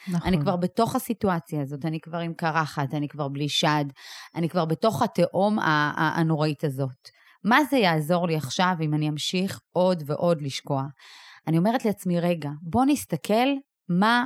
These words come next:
Speaker 2: מה טוב יש לי." הייתה לי תינוקת. יש ילדים שחולים ואין להם ילדים. יש לי בן זוג, יש לי בעל שאוהב ותומך. יש אנשים שלא התחתנו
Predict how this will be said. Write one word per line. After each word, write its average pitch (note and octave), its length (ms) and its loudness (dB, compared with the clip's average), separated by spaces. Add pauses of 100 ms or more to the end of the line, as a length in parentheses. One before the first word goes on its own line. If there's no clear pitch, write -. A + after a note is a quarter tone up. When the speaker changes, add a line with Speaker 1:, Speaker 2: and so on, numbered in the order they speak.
Speaker 2:
מה A3 140 2 (140)
טוב D4+ 220 2
יש D#3 300 0
לי." C#3 120 -2 (920)
הייתה G#3+ 200 0
לי F#4 120 0
תינוקת. D#4 500 -2 (580)
יש A#3 180 -2
ילדים D#4 320 2
שחולים D4+ 440 4
ואין D4+ 180 4
להם D#4 160 4
ילדים. C#4+ 460 2 (540)
יש C#4 180 0
לי G#4 100 6
בן F#4 260 2
זוג, F#4+ 300 6 (420)
יש B3+ 180 0
לי F#4 140 2
בעל E4 280 4
שאוהב A3 440 2
ותומך. B3 520 0 (380)
יש B3 140 0
אנשים E4 360 4
שלא E4 200 4
התחתנו E4 440 -2